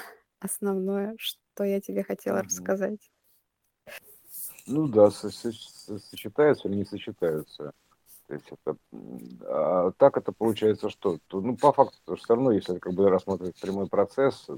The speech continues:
Speaker 2: то есть, э, а, типа со-, сборные, так, да, то есть, э, допустим, и один, др-, э, одна, другой соединились, то есть они сложились,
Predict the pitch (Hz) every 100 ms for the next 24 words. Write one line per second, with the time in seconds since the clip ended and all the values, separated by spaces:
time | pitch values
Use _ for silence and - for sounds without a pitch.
0 | - - - - - 73 - - - -
1 | - _ 65 65 57 62 - - 73 -
2 | 90 - 85 95 85 71 69 - 67 _
3 | 71 76 92 - - _ - _ _ 73
4 | 69 - - 76 67 - 71 85 85 120
5 | 131 101 - 82 - 64 - 87 85 107
6 | 127 120 101 - 85 82 95 123 117 -
7 | - _ _ 90 85 87 110 127 120 -
8 | - - 90 - 95 113 - 131 120 87
9 | 71 - -